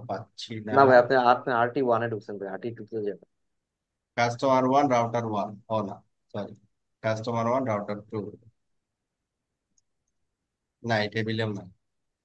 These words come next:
Speaker 1: কোনো ফিল্টার আছে maybe। আচ্ছা, যাও। তো এইখানে অটোমেটিক্যালি এই যে ভিপিএন এ রাউট টেবিলে চলে আসছে রাউটটা। তো এইখানে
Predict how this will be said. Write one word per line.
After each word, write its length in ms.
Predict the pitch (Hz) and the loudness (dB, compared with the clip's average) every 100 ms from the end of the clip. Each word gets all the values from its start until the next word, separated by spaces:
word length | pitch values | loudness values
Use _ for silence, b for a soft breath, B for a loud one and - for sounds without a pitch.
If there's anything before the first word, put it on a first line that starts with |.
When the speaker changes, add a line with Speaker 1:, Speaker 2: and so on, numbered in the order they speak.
| _ _ _ _ _ _ _ _ _ - | _ _ _ _ _ _ _ _ _ -8
Speaker 1:
কোনো 120 | 113 110 | -6 -4
ফিল্টার 300 | 120 117 120 | -4 0 0
আছে 200 | 117 120 | 0 -2
maybe। 280 | 107 95 90 - _ _ _ _ _ _ _ _ _ _ _ - | -6 -6 -10 -20 _ _ _ _ _ _ _ _ _ _ _ -8
আচ্ছা, 200 | 107 110 | -8 -6
যাও। 200 | 101 110 98 - _ _ _ _ _ _ _ _ _ _ _ _ _ _ - | 0 0 0 -8 _ _ _ _ _ _ _ _ _ _ _ _ _ _ -4
তো 40 | 139 143 | -2 2
এইখানে 360 | 147 156 190 160 170 | 2 4 4 6 6
অটোমেটিক্যালি 680 | 143 165 165 175 175 151 170 160 | 4 4 2 0 2 2 2 0
এই 120 | 127 | -2
যে 100 | 131 | -2
ভিপিএন 400 | 117 123 120 139 131 | -2 -4 0 -2 0
এ 80 | 123 117 | -2 0
রাউট 260 | 110 104 107 | 0 -2 -4
টেবিলে 360 | 110 107 110 120 | -6 -4 -6 -4
চলে 240 | 120 104 | -4 -4
আসছে 280 | 98 - - _ _ _ _ _ | -8 -12 -20 _ _ _ _ _
রাউটটা। 400 | 107 104 98 _ - _ _ _ _ _ _ _ _ - | -6 -6 -6 _ -20 _ _ _ _ _ _ _ _ -10
তো 40 | 127 | -6
এইখানে 420 | 147 151 156 190 | 0 0 2 2